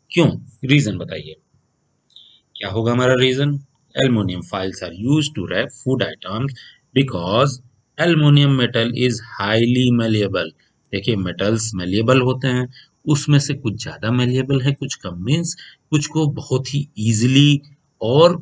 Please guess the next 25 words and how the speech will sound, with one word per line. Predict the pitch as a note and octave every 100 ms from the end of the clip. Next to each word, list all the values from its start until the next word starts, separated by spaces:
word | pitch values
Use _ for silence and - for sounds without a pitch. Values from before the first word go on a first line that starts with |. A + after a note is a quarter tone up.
| -
बहुत | F#2+ A2+ A2+
ही | B2
thin | - A#2 A#2+
sheets | - C3+ -
में | C#3
convert | C3 C3 C3 C3+
किया | C3
जा | B2+
सकता | B2 C#3+ C#3
है, | C#3+
कुछ | F#2+
को | - A2
उतना | A#2 C#3
नहीं | D3+
किया | C#3+ C3
जा | A#2+
सकता | A#2+ A#2 - A#2+
है। | - - _ -
तो | - -
aluminium | F#2 F#2 G2+ C#3+ D#3+
highly | C#3 A#2 C3+ D3+ C#3+
malleable | A#2 F#2+ F2 E2 D#2 -
है, | - _ _ _
ओके, | B2+ B2+ D3 C3+
उसको | F#2 - E3